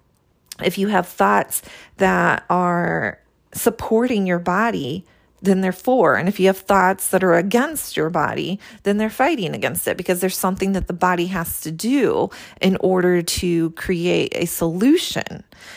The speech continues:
So when you are stressed and your digestion slows down, your body, the beautiful, miraculous body that you have, is coming in, and your brain is doing this too. I mean, your brain is part of your body,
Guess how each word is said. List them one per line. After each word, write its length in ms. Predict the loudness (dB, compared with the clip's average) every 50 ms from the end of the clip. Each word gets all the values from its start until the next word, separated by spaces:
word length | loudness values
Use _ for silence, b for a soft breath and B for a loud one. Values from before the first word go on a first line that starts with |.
| B B
So 260 | B 0 2 2 4 4
when 380 | 2 2 2 2 4 4 2 0
you 440 | 0 -2 -2 0 0 2 2 0 0 -2
are 100 | -4 -4
stressed 800 | -4 -6 -8 -6 -2 0 2 2 2 2 0 -2 -6 -10 -12 B B B B B
and 280 | B 0 2 2 2 2
your 320 | 2 4 4 4 4 4
digestion 880 | 2 2 2 2 2 0 0 0 2 2 2 0 -4 -4 0 0 0 0
slows 520 | 0 -2 0 2 4 4 4 2 0 -2
down, 560 | -2 0 0 0 0 0 0 -2 -2 -4 -4 -8 B B B B B
your 320 | B -4 -2 0 0 0 -2
body, 800 | -2 -2 -2 0 0 0 0 -2 -2 -4 -4 -4 -4 -6 -6 -8 _ _ _ _ _ _ _ _ _ _ _ _
the 160 | -2 0 0 0
beautiful, 540 | 2 0 0 0 2 0 0 0 0 0
miraculous 920 | 2 2 2 0 0 0 2 2 2 2 0 0 -2 -4 0 2 2 2 0
body 540 | 0 0 0 0 2 2 0 0 0 0 0
that 180 | 0 0 0 0
you 160 | 0 -2 -2
have, 640 | -2 -2 -2 -2 0 0 -2 -2 -2 -4 -6 -6 -10 B B B B B B B B _ _ _ _ _ 2
is 300 | 2 2 2 0 -4 -6 _ _ -12
coming 480 | -10 -6 -4 -4 -4 -4 -4 -4 -2
in, 140 | -2 0 0
and 120 | 2 2 4
your 100 | 4 4
brain 320 | 2 2 0 0 2 2
is 160 | 2 2 2
doing 240 | 2 0 0 0 -2
this 200 | -2 -4 -4 -2
too. 260 | 2 4 4 4 2 0
I 120 | 0 0
mean, 160 | 0 0 0 0
your 100 | 0 0
brain 220 | 2 2 0 0
is 80 | -2 -2
part 180 | -4 -4 -4
of 60 | -4
your 100 | -4 -6
body, 360 | -6 -6 -6 -6 -6 -8 -8